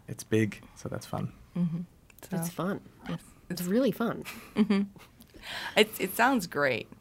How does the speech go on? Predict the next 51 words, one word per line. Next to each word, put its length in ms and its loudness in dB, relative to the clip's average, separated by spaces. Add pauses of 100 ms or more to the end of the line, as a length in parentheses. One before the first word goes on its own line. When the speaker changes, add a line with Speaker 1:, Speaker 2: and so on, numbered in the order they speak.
Speaker 2:
and 180 -4
it, 180 -10
it 140 -10
just 160 -4
sounds 160 -2
like 140 -8
a 40 -10
great, 400 -4
fun 520 -2
production 480 -4
to 60 -8
start 340 -4
with, 180 -6 (320)
but 300 6
it's 240 -4
not 420 4 (180)
your 140 0
only 240 2
one. 380 -4
I 80 -2
mean, 140 0
how 100 0
many 160 2
shows 320 -2
do 80 -8
you 100 -4
have? 240 0
What, 180 0 (520)
I 40 -12
think 200 -6
six? 500 -6 (240)
Speaker 3:
So 120 0
we 100 6
do, 300 8 (100)
uh, 420 8
three 280 0
musicals, 600 4 (200)
Speaker 2:
Mm-hmm. 120 2
Speaker 3:
we 140 4
do 380 0
two 200 -4
plays, 400 0
and 160 -2
then 80 2
we 80 2
also 260 -2
have 540 0
a 300 -2
Magic 400 0
Circle 320 0
production, 680 2